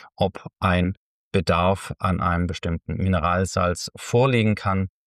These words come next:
oder nicht. Was ebenfalls eine Rolle spielen kann, ist die Betrachtung der Zunge. So kennt man es beispielsweise vom Schüsslersalz Nummer vier,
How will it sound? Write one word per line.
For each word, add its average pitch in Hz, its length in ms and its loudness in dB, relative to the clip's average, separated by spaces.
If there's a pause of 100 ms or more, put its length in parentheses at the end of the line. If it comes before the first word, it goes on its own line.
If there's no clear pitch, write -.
(320)
oder 90 300 2
nicht. - 520 -6 (720)
Was 90 280 -4
ebenfalls 139 920 0 (240)
eine 110 200 2
Rolle 104 220 2
spielen 101 380 0
kann, 95 360 0
ist - 300 -4
die 90 80 0
Betrachtung 87 540 -4
der 87 320 -4 (180)
Zunge. 185 520 2 (200)
So 87 380 0 (120)
kennt 90 220 -4
man 92 160 2
es 87 160 -2
beispielsweise 90 800 -2
vom 92 180 -4
Schüsslersalz - 840 -2
Nummer 85 240 2
vier, 143 480 0